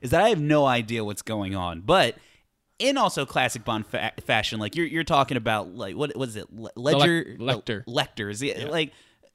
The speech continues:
Speaker 1: like, who knows? Who really cares? Because, I,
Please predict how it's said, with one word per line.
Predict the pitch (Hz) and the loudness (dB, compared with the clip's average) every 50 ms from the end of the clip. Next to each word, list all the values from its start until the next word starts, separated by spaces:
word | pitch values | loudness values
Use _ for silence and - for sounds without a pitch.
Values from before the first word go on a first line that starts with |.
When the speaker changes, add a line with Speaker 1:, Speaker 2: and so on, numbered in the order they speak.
| - | -6
Speaker 1:
like, | - 190 175 - _ - 170 | -4 -4 -4 -4 _ -6 -2
who | 214 262 | -2 0
knows? | 226 233 214 208 196 190 185 165 - - - _ - 139 | 2 4 4 6 6 6 4 2 -2 -6 -6 _ -8 -6
Who | 185 170 | -4 -2
really | 143 127 120 107 | -2 -2 -2 -2
cares? | - 117 87 67 - - - | -4 -6 -8 -8 -10 -14 -8
Because, | - 151 147 - 170 156 151 139 139 - - _ _ _ _ - - - - 113 | -6 -4 0 2 4 4 4 4 0 -6 -12 _ _ _ _ -20 -20 -12 -8 -4
I, | 139 170 - | -4 -4 -4